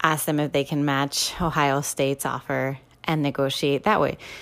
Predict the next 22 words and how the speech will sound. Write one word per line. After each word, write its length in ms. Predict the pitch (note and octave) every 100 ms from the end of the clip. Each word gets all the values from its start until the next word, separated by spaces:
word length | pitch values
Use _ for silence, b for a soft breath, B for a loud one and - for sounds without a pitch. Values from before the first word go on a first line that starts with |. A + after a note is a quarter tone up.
| B
You 120 | A3 A#3
can 120 | C4+
always 260 | B3+ B3+
negotiate 800 | A#3+ E3+ D#3 D3 D#3+ G#3+ A#3 A#3+
with 180 | E3+ F3
the 80 | -
offers 380 | D3 - E3+ D#3
that 120 | -
you 120 | C#3+
have 500 | - C#3 C#3+ F#3 G3+ -
so 180 | - D#3
long 220 | D3+ D#3
as 140 | D#3+
they're 160 | D3+ D#3
still, 840 | - - - - D#3+ D3+ D3+ D3+ - - B B B B B -
uh, 320 | D3+ C3+ C3+
viable, 580 | C3+ D3+ C#3 C3+ C3+ D#3+
you 100 | E3
know? 240 | D3+ F3 A#3+ B B B B -
So 160 | -
that's 220 | F3+ -
why 300 | F3 D#3 C#3